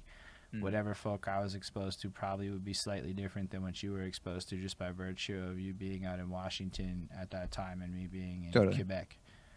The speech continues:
Speaker 2: which is just a very different vibe. <laughs> Um,
Speaker 1: Absolutely.
Speaker 2: so yeah, basically you were in bands, you're performing a lot. Are you also, like, recording and producing E Ps and all this shit? I haven't talked to a lot of people who did the band version of this, to be honest. So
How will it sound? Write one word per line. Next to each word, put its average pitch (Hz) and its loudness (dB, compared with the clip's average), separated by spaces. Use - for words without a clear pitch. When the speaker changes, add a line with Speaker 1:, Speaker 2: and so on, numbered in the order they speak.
Speaker 2:
which 95 -4
is 90 -2
just - -8
a - -4
very 98 -4
different 90 -4
vibe. 87 -4
<laughs> - -8
Um, 104 8
Speaker 1:
Absolutely. 95 8
Speaker 2:
so - 4
yeah, 113 8
basically 117 2
you 110 6
were 107 4
in 98 4
bands, 107 4
you're 104 -4
performing 107 2
a 104 4
lot. 104 4
Are 98 0
you 120 6
also, 127 6
like, 110 6
recording 107 4
and 95 2
producing 101 0
E 101 -2
Ps 101 0
and 101 0
all 98 2
this 98 0
shit? 104 2
I 113 6
haven't 151 6
talked 127 8
to - 2
a 104 6
lot 101 6
of 92 -2
people 107 4
who 101 2
did 98 0
the 92 0
band 95 2
version 87 2
of 82 -2
this, 82 -6
to - -10
be 82 -4
honest. 82 -4
So 73 -4